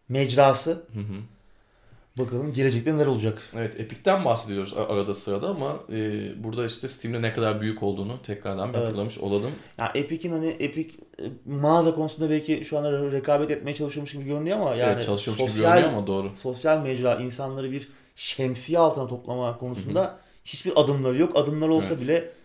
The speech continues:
Speaker 1: Steam'in bunca yıl kurduğu, e, düzeni, o altyapıyı hemen kurup
Speaker 2: Hı hı.
Speaker 1: bir büyük alternatif haline gelmesi
Speaker 2: Evet.
Speaker 1: çok mümkün görünmüyor şu an için en azından.
Speaker 2: Kesinlikle.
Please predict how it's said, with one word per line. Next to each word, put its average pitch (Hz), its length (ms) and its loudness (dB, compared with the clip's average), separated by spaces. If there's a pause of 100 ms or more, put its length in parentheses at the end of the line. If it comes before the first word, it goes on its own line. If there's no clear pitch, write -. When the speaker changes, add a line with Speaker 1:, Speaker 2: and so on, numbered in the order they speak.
(160)
Speaker 1:
Steam'in 151 680 -4
bunca 151 240 -2
yıl 135 260 -4
kurduğu, 131 640 -2 (580)
e, 117 60 -4 (1900)
düzeni, 131 500 -2
o 123 160 -2
altyapıyı 131 680 0 (120)
hemen 127 320 -6
kurup 127 280 -8 (480)
Speaker 2:
Hı 113 60 -8
hı. 101 160 -4
Speaker 1:
bir 120 300 -6
büyük 135 200 -4
alternatif 127 380 -2
haline 120 180 -4
gelmesi 117 460 -2 (360)
Speaker 2:
Evet. 95 180 -4 (260)
Speaker 1:
çok - 160 -16
mümkün 127 360 -4
görünmüyor 123 400 -2 (180)
şu - 220 -10
an 107 220 -8
için 110 200 -8
en 104 40 -6
azından. 98 320 -10 (320)
Speaker 2:
Kesinlikle. 92 480 -14